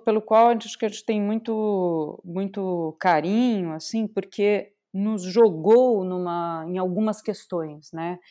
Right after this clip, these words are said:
E que, é, que são questões fundamentais de serem enfrentadas numa cidade como São Paulo, né?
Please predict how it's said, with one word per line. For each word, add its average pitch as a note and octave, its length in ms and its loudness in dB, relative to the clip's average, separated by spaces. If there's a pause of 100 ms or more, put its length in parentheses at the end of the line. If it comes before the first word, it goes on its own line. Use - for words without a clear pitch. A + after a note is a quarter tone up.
(360)
E G#3+ 80 -6
que, A#3 400 -2 (500)
é, F#3+ 840 0 (720)
que - 100 -14
são C4+ 180 2
questões C4 760 -2
fundamentais B3+ 1040 2
de F3 120 -8
serem F#3 280 -6
enfrentadas F#3 800 -4
numa G#3 220 -4
cidade G#3 340 -2
como G#3+ 180 -6
São A#3 220 -6
Paulo, D#3+ 440 -4
né? F3 240 -4